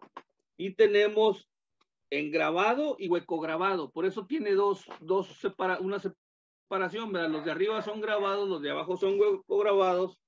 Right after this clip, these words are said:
Y los grabados en pe-, en ordinarios en catorce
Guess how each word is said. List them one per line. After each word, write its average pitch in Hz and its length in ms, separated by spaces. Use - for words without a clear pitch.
Y 214 160
los 226 220
grabados 208 760
en 147 260
pe-, 147 460
en 139 340
ordinarios 156 1000
en 226 160
catorce 202 760